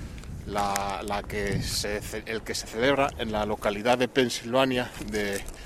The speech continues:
bueno, es un pueblo con una, con un nombre bastante impronunciable, ¿no? Lo digo, será, ah, Punxsutawney. O sea, ahí queda eso, y el que se lo sepa de verdad, que lo diga. Bueno,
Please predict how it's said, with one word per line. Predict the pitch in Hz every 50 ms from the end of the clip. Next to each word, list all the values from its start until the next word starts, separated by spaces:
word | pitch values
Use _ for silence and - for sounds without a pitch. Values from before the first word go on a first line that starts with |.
| - - -
bueno, | 113 101 101 101
es | 98 -
un | - 131 127 131 131 135 131 123 120 -
pueblo | - 143 135 139 143 143 147
con | 143 - - 135 120
una, | 113 113 120 127 127 127 123 123 107 - - - - - - - - - - - - - -
con | - 117 113
un | 117 120 120
nombre | 123 127 123 123 123 135 139 143
bastante | 139 - 117 107 101 - - 120 110 - 135 135 139 - - -
impronunciable, | 139 117 110 90 120 104 101 98 87 85 - - 120 113 107 101 101 98
¿no? | 107 107 - - - - - - - - - - - - - - - - -
Lo | 104 107 107
digo, | 117 113 107
será, | 104 - 120 117 113 123 135 -
ah, | - 107 - - - - - - - - - - - - - - - - - - -
Punxsutawney. | 135 127 127 117 - - 117 107 - 147 160 156 135 127 110 98 92 85 - - - - - - - -
O | -
sea, | 117 101 92 92 92 92 85 85
ahí | 87 107 107 113 123 127
queda | - - 113 117 113 107 117
eso, | 131 - - 151 151 - - -
y | - 117 107 110
el | 104 107 101
que | - - 107 104 110 117
se | - -
lo | 113 104
sepa | - - 120 - 120
de | 117 117 117
verdad, | 117 113 110 120 135 - - - - - - - - - - -
que | - 110
lo | 101 95 90
diga. | 92 87 85 82
Bueno, | 104 101 92